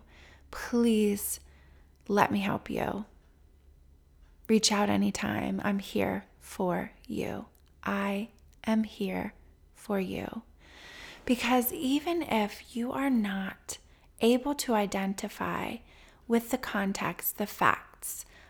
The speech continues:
of the story, the actual experience, someone shares something that happened or that they survived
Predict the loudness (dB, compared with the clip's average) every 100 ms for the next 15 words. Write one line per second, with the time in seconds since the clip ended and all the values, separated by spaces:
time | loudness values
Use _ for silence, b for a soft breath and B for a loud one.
0 | b 2 2 0 0 0 -2 -2 -4 -8
1 | -12 -20 -16 -2 0 2 4 4 4 2
2 | 4 4 2 -2 -2 0 0 -2 -4 -8
3 | -8 -10 B B B 2 4 4 4 2
4 | 2 2 2 0 -2 -2 -2 -2 -2 B
5 | B B -2 -2 -2 0 4 4 4 2
6 | 2 0 0 -2 -2 -2 0 2 4 6
7 | 8 6 4 0 -4